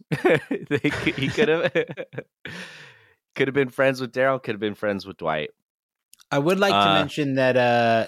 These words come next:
Speaker 2: the, so that, the, you know, that scene where, uh, Toby says, "Hey, asshole," they drive off. The
Speaker 1: Yeah.
Speaker 2: bag of dog food that, uh, Daryl's sister has, I just noticed it in this rewatch. It just says "Purest Dog Kibble"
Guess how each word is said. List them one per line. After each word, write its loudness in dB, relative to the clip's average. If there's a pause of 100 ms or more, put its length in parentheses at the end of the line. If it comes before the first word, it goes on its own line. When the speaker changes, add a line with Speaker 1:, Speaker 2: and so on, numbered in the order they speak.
Speaker 2:
the, 2 (340)
so 2
that, 0
the, -10 (920)
you 0
know, 4
that 2
scene 4
where, 6
uh, 4
Toby -2
says, -8
"Hey, 0
asshole," 0
they -2
drive 0
off. 2 (540)
The -2
Speaker 1:
Yeah. 2
Speaker 2:
bag 2
of 2
dog 6
food 2
that, 4
uh, 2 (140)
Daryl's 4
sister 0
has, 0 (380)
I 0
just -2
noticed 2
it -4
in -6
this 0
rewatch. 0
It -8
just -4
says 0
"Purest 0
Dog 2
Kibble" -4